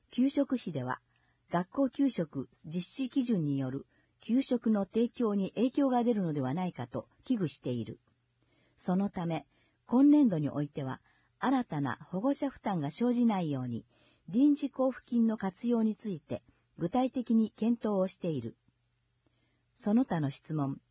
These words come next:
国際人道支援について。田中彰。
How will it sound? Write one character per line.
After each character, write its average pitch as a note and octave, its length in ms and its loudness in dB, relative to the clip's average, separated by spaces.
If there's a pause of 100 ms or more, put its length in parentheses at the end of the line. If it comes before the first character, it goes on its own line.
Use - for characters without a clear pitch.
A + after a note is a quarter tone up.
(640)
国 - 180 -12
際 C4+ 260 0
人 A3 240 2
道 A#3 200 2
支 - 180 -6
援 E3+ 160 0
に C3 100 -4
つ - 200 -10
い A#2 80 -8
て。 - 240 -14 (1800)
田 G3+ 100 0
中 C4 400 4
彰。 E3+ 380 -6